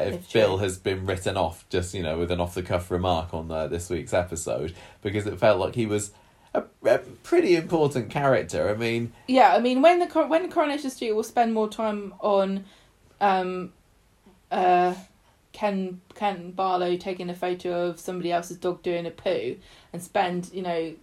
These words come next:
Speaker 2: minutes and minutes and minutes of, about that, and then just have one word to
Speaker 1: Yeah,
Speaker 2: describe the fate of a
Speaker 1: throwaway.
Speaker 2: Yeah.
Speaker 1: And it wasn't like he was, you know, an unpopular character either, was he?
Speaker 2: No.
Speaker 1: Bill was a,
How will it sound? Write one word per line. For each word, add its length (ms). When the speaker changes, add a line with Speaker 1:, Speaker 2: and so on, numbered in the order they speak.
Speaker 2:
minutes 380
and 100
minutes 240
and 100
minutes 380
of, 100
about 400
that, 280
and 200
then 280
just 260
have 320
one 500
word 340
to 200
Speaker 1:
Yeah, 200
Speaker 2:
describe 280
the 100
fate 380
of 40
a 40
Speaker 1:
throwaway. 840
Speaker 2:
Yeah. 340
Speaker 1:
And 160
it 100
wasn't 280
like 240
he 160
was, 260
you 80
know, 140
an 80
unpopular 680
character 540
either, 200
was 260
he? 140
Speaker 2:
No. 120
Speaker 1:
Bill 220
was 100
a, 200